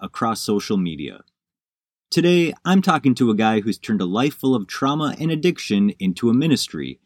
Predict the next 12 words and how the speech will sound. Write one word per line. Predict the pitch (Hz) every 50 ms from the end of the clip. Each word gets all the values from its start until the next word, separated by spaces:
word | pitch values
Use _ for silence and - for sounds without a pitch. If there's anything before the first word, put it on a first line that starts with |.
| _ _ _ _ _ _
where | - 104 104
he's | 92 120 120 -
teaching | - - 196 190 - - 139 131
people | 131 131 - 123 120 120
how | 110 123 120
to | 113 117
recover | 117 113 - - 123 107 110 110 101
from | - - 98 87 85 82 82 78
their | 139 156 180 185 170
traumas | - - - 98 90 85 85 85 85 -
and | 92 87
addictions | 80 76 73 85 76 - - - 87 85 87 87 80 - -